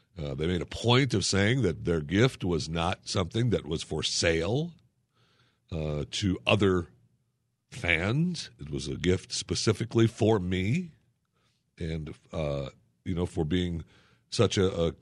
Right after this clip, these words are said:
a caring and loving fan of Walking Dead A M C. So after the radio show yesterday, uh, we had planned on doing a Facebook Live, which we did. And you can go to the Blaze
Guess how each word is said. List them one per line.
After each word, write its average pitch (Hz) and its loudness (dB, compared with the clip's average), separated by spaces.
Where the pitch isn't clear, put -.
a - -8
caring 92 -2
and 71 -10
loving 80 -4
fan 67 -8
of 69 -12
Walking 71 -6
Dead 71 -8
A - -10
M 65 -10
C. - -12
So 170 8
after 202 4
the 135 4
radio 76 -2
show 60 -8
yesterday, 50 -12
uh, 50 -14
we 57 -12
had - -12
planned 71 -8
on 78 -4
doing 78 -4
a 92 0
Facebook 92 2
Live, 143 4
which 156 0
we 226 4
did. 202 2
And 107 -4
you 104 -2
can 120 -6
go 107 2
to 110 -2
the 107 0
Blaze 98 2